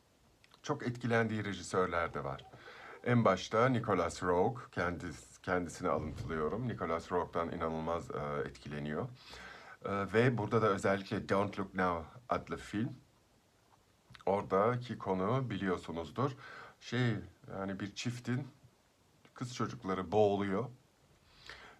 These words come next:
Bir konu, e, yas. Yas, yas tutma. Ari Aster'ın bütün filmlerinde bu vardır.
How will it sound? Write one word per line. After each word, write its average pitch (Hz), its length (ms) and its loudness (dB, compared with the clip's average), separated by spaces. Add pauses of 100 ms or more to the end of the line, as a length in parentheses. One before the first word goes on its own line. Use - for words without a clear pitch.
Bir 120 80 -6
konu, 147 400 4 (680)
e, 117 40 -8 (520)
yas. 131 500 8 (540)
Yas, 117 500 4
yas 131 340 8
tutma. - 500 -6 (840)
Ari 117 220 8
Aster'ın 120 400 4
bütün 143 220 -4
filmlerinde 104 720 2 (500)
bu 113 160 2
vardır. 90 440 4